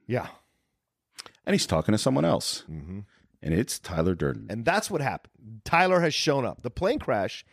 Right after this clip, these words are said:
Speaker 1: is Tyler showing up in his
Speaker 2: Yes,
Speaker 1: mind.
Speaker 2: absolutely.
Speaker 1: We had seen him across the street, and now he's kind of hit that wall, mental break, where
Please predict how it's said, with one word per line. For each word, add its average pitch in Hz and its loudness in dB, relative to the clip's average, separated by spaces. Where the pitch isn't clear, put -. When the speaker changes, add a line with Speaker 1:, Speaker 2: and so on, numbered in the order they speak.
Speaker 1:
is 160 4
Tyler 123 6
showing 113 0
up 98 -2
in 92 -2
his 85 -2
Speaker 2:
Yes, 107 2
Speaker 1:
mind. 90 -10
Speaker 2:
absolutely. 113 -4
Speaker 1:
We 139 6
had 135 2
seen 208 4
him 214 2
across 180 2
the 190 -6
street, 117 -2
and 113 -4
now 131 2
he's 127 -2
kind 143 0
of 107 -4
hit 175 0
that 135 2
wall, 113 2
mental 127 -2
break, 117 0
where 110 0